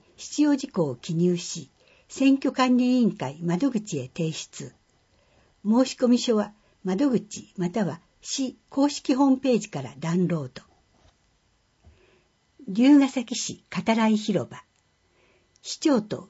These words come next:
意見交換しませんか？問い合わせ、シティセールス課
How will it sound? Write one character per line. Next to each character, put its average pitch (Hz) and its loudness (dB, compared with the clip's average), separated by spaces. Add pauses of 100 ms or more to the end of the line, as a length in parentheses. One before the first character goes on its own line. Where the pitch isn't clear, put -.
意 - -10
見 269 4
交 269 2
換 131 -4
し - -4
ま 175 2
せ 190 0
ん 151 0
か？ 160 -14 (1200)
問 220 6
い 214 8
合 196 4
わ 190 2
せ、 - -6 (500)
シ - -16
テ 302 0
ィ 285 8
セ 247 2
ー 240 4
ル 240 2
ス - -16
課 208 -2